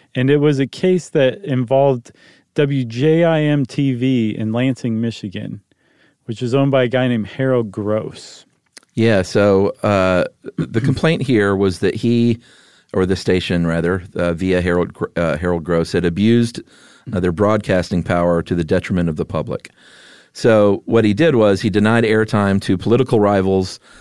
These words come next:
Speaker 2: um, in some cases. In other cases, he censored, uh, coverage of local businesses if they didn't advertise with them. <laughs>
Speaker 1: Yeah, he was ac-, he was accused of clipping, which is taking, like, when a, when a network delivers a show, it has commercial breaks in it.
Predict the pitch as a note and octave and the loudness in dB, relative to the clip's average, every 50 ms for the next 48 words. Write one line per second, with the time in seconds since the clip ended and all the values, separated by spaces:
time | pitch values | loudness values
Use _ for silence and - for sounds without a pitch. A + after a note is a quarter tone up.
0 | - - - _ _ - - F#2 F2+ F2+ F2 E2+ E2+ E2+ F2 - - F2+ F2+ - | -20 -20 -20 _ _ -6 -4 -2 -2 0 0 0 0 0 -2 -2 -2 -4 -2 0
1 | G2 F2+ F2+ - F#2 F2+ F2 - G#2 F#2 F2 G2 G2+ G2+ A2+ A2 - A#2 A2 G#2 | 0 0 0 2 0 0 0 0 0 0 0 0 0 2 0 0 2 2 0 2
2 | - A2 G2 - G#2+ F#2+ - - A2+ G#2+ A2 - - A2+ G#2+ G2+ F#2+ F2+ - _ | 0 -2 -2 -2 -2 -4 -4 -2 -2 -2 -2 -2 0 2 2 2 2 0 -4 _
3 | - - - - - _ _ _ - F#2+ F#2 G2+ - - - D3+ C#3 C3 C3+ B2+ | -20 -20 -20 -20 -20 _ _ _ -10 -8 -6 -6 -6 -4 0 0 2 2 4 2
4 | A#2 - B2 A2 A#2 A#2+ A2+ - B2 G#2+ D#3 E3 D#3 - C#3+ B2+ A#2 - C3 A#2 | 2 2 2 2 2 2 2 2 0 2 2 2 2 2 2 0 2 2 2 2
5 | G#2+ - G#2 G#2 - A#2+ A#2+ A#2+ A#2 A2+ G#2 C3 D3 C#3+ C3 G#2+ - G2+ G2 F2+ | 2 0 0 0 2 2 2 4 2 2 2 0 0 0 0 0 0 0 0 0
6 | - F#2+ F2+ - - G#2+ A#2+ A#2 - - - - _ - A#3 - - - C3+ - | 0 -2 -4 -2 -2 -2 -2 -2 -4 -6 -6 -6 _ -10 -10 -8 -8 -6 -4 0
7 | D#3+ F3+ E3+ C#3+ C3+ F3+ F3+ F3+ F3+ D#3+ D3+ D3+ C3+ - - C3+ F3 F3 D#3+ D3 | 2 2 2 2 2 2 2 2 2 2 0 -2 -4 -4 -2 0 0 2 2 0
8 | D3 - - F#3 F#3+ F3 D3+ - B2+ G2+ - - - - - D#3+ D#3 - G#3 G#3 | -2 -2 -2 -2 -2 -2 -2 -4 -6 -8 -8 -12 -6 -2 -2 -2 0 2 2 2
9 | G#3+ G#3 F#3 D3+ C#3+ - - C3 A#2 - - D#3+ E3 D3 - C#3+ C3+ B2+ B2+ - | 2 2 2 0 0 -2 -4 -6 -6 -4 -4 -4 -2 0 0 0 0 0 0 -2
10 | C#3+ C3+ B2 - C#3+ C#3+ C#3 C3+ C3 B2 B2+ - C#3 C3+ C3 B2 A#2+ A#2+ A#2+ C#3+ | -2 -2 -2 0 2 2 4 4 2 2 0 0 0 0 2 2 2 2 0 0
11 | - E3+ D#3+ D#3+ D3 - D3+ C#3 C#3 D3+ C#3+ D3+ C#3 - C3+ B2 - - - - | 0 0 -2 -2 0 0 0 2 2 2 2 2 0 0 -2 -4 -4 -4 -2 0
12 | B2+ C3 D3+ D#3 D3 - - G#2+ G#2 B2+ B2 C3 B2 - - D3+ C#3 C3+ B2+ - | 2 4 4 4 2 2 0 -2 -2 0 0 0 0 -2 -2 0 0 0 0 0
13 | C#3+ A#2+ C3 C3 A#2 - - B2+ B2+ D3 E3+ E3+ - - | -2 0 0 0 0 0 0 0 2 2 2 0 -2 -6